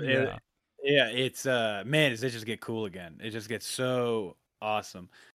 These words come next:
Speaker 1: Um, I mean, the, I, I was gonna say, and I was waiting until this half to say this, but I feel like both of these movies are, it's two hours of buildup for forty-five minutes of what is the meaning of life.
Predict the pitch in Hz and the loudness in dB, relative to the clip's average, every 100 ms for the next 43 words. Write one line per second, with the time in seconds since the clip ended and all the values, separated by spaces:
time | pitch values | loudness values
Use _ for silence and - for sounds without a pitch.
0 | _ - 107 104 95 82 73 65 - - | _ -6 -4 -2 -4 -8 -14 -20 -20 -4
1 | 127 139 143 127 113 135 160 214 196 - | -2 2 2 2 0 2 2 2 2 6
2 | 196 151 127 139 147 139 127 117 123 131 | 8 8 4 2 2 0 -4 -4 -2 -4
3 | 123 107 123 107 - 113 107 113 165 147 | -4 -4 -2 -2 -4 -4 -4 0 2 4
4 | 139 143 151 151 127 123 143 127 113 110 | 4 2 2 -4 -2 -2 -2 0 0 0
5 | 107 - - _ 113 - - 156 170 165 | -4 -14 -20 _ -8 -6 0 4 6 6
6 | 170 175 180 127 127 104 127 135 156 180 | 6 6 2 0 -2 2 4 4 4 2
7 | - _ _ 120 - 143 139 127 139 131 | -4 _ _ -10 -4 0 2 2 2 2
8 | 117 120 120 113 - - 120 110 98 104 | 0 -4 -4 -4 -8 -4 -2 -2 -6 -6
9 | 113 113 107 113 110 107 104 101 92 80 | -2 -2 -4 -4 -4 -4 -4 -6 -8 -10
10 | - | -18